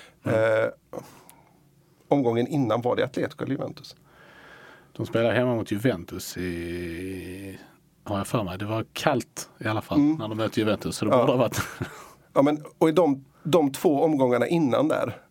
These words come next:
Speaker 2: eh, tvåtusen fjorton, så var det Juventus och Atletico, hemmamatcher. Bra matcher, bra genomförda matcher. Eh, och tvåtusen femton är ju, är ju plumpen då när man avslutar mot P S G och Real Madrid, men vad ska man säga, det är på en annan planet,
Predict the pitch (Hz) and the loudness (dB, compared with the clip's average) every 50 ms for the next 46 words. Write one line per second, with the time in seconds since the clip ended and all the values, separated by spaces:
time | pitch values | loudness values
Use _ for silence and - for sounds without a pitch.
0 | _ _ - 135 120 120 - 131 120 - 127 - - 135 135 131 135 - - 117 | _ _ -2 -2 0 0 0 0 0 0 0 0 0 0 0 0 0 -2 -2 -2
1 | 117 - _ - - - - _ - - - 135 117 120 117 113 101 110 110 107 | -4 -8 _ -20 -20 -20 -20 _ -6 -2 0 2 4 4 4 4 2 2 0 0
2 | 107 113 117 120 127 113 104 98 - 98 - 113 110 - 139 110 - - - 101 | 2 0 2 2 2 2 0 -2 -4 -4 -2 -2 0 0 0 -2 -2 -4 -8 -6
3 | - 110 135 151 151 - - _ - - 139 120 110 107 107 104 - - - 117 | -4 -4 -4 -4 -6 -12 -20 _ -2 0 0 2 2 0 -2 -2 -2 -4 -6 -6
4 | 127 - - - - - - - - - - - 147 143 131 120 151 139 135 147 | -6 -8 -14 -20 -20 -20 -20 -16 -16 -16 -12 -8 -6 0 2 4 6 6 4 4
5 | 175 190 - - 165 170 170 - - - - - - - - - - _ _ _ | 2 2 0 0 0 -2 -2 -4 -4 -2 -2 -2 -2 -6 -14 -20 -20 _ _ _
6 | _ - 123 131 131 131 135 139 131 110 - 117 107 110 117 113 - - - 101 | _ -2 0 2 2 4 2 2 0 0 0 0 0 0 0 -2 0 -2 -2 -2
7 | - - - - - - - - - _ _ - - 113 110 107 110 107 110 110 | -2 -4 -12 -20 -20 -20 -20 -20 -20 _ _ 0 2 2 4 4 4 4 4 4
8 | 110 107 107 107 - - _ _ _ _ _ - 120 107 - - - - - - | 4 4 2 2 0 -4 _ _ _ _ _ 0 0 0 -2 -8 -12 -4 0 2
9 | 156 143 - - 131 - 160 147 147 139 143 - 117 113 135 135 123 123 123 - | 2 4 4 2 2 4 4 4 2 2 0 0 0 2 2 2 2 0 0 0
10 | 156 123 117 - - 147 139 117 101 92 90 - - 131 123 127 117 110 107 110 | 0 2 0 0 2 2 2 2 2 -2 -2 0 2 4 4 4 4 4 4 4
11 | 110 110 110 - - 123 110 98 - 104 104 104 101 95 - - - 127 120 110 | 4 2 2 0 -2 -2 -2 0 0 0 2 2 0 -2 -4 -4 -2 0 0 2
12 | 101 - - - - 98 98 101 98 104 104 101 101 104 101 92 104 107 104 104 | 0 -2 -2 -2 0 0 0 0 0 -2 0 0 -2 -2 -2 -2 -2 -2 -2 -2
13 | - 113 110 110 104 110 104 - - 120 117 - - - 110 101 95 98 101 - | -2 -2 -2 0 0 0 0 2 2 0 0 0 0 0 0 0 0 -2 -4 -4
14 | - 101 98 95 98 95 - - 104 98 95 - - - | -2 -2 -2 -2 -2 -4 -4 -4 -4 -4 -4 -6 -8 -8